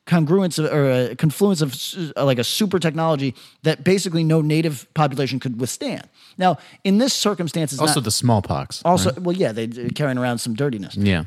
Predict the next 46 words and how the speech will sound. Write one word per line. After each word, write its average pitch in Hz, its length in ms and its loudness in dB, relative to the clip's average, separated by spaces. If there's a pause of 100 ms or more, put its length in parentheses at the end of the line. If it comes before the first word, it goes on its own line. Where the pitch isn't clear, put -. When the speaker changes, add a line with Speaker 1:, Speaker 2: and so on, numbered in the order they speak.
Speaker 1:
But, 151 200 4 (760)
uh, 120 240 2
which 143 200 0
is 147 80 0
the 147 120 2
other 175 180 6
concept. 98 380 -6
The 123 80 2
other 151 120 4
concept 131 440 0
is, 117 200 -4
you're 131 320 -4
familiar 143 260 2
with 127 100 -2
that 123 120 2
gun 120 200 0
germs 123 300 -2
and 110 60 -6
steels 135 300 0
idea 139 300 2
that, 113 200 -2 (420)
that, 110 160 2
uh, 101 280 0 (540)
Europeans, 139 720 2 (140)
uh, 113 120 -4
conquered 135 360 0
the 110 60 -8
planet 135 260 -4
because 113 160 -6
they're 113 120 -6
dirty? 135 340 -6 (300)
Speaker 2:
Yeah. 95 200 2 (260)
Speaker 1:
Yeah, 95 220 -4
that's 127 200 -4
a 135 40 -10
pretty 127 260 -2
interesting 101 340 -6
one 98 100 -4
for 92 120 -12
people 101 200 -6
that 92 80 -4
don't 98 140 -4
know 95 120 -4
that. 90 140 -8
It, 113 320 -4
uh, 110 280 0